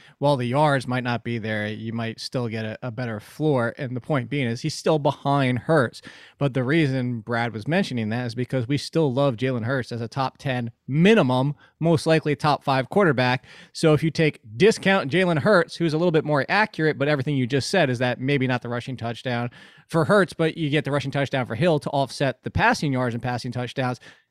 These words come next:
He should be a Q B one at minimum. So, yeah, when you said how high would we go up, I'd slam him in right in there at ten. Although, my, I do have one question. Do you have Dak at twelve because you're concerned that he's not a hundred percent?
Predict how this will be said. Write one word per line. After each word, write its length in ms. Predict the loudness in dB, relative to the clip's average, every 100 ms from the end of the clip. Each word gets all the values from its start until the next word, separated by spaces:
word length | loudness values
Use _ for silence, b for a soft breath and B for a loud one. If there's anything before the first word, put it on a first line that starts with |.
| _
He 120 | 0
should 180 | 2 2
be 140 | 4
a 40 | 2
Q 200 | 4 4
B 160 | 4
one 420 | 4 4 2 -2 -8 -2
at 240 | -2 -2
minimum. 580 | 0 2 2 -2 -6 -8
So, 360 | -2 0 0 0
yeah, 220 | 0 0
when 320 | -2 -2 -2 -2
you 120 | -4
said 240 | -2 -2
how 200 | 0 0
high 180 | 0 0
would 80 | -2
we 80 | -2
go 160 | 0 4
up, 260 | 4 4 B B B B
I'd 180 | -4 -4
slam 440 | -4 -2 0 2 2
him 100 | 0
in 80 |
right 240 | 0 2 2
in 120 | 2
there 180 | 4 2
at 160 | 0
ten. 240 | 0 2 4
Although, 360 | 4 6 6
my, 200 | 6 4
I 60 | 2
do 120 | 4
have 140 | 4 4
one 180 | 2
question. 300 | 2 0 2
Do 40 | 2
you 60 |
have 160 | 2 2
Dak 300 | 2 0 0
at 80 | -4
twelve 260 | 0 2
because 240 | 2 -2 -2
you're 80 | -2
concerned 320 | -4 -2 -2
that 60 |
he's 100 | -2
not 120 | -6 -6
a 20 |
hundred 180 | -8 -8
percent? 380 | -6 -2 -2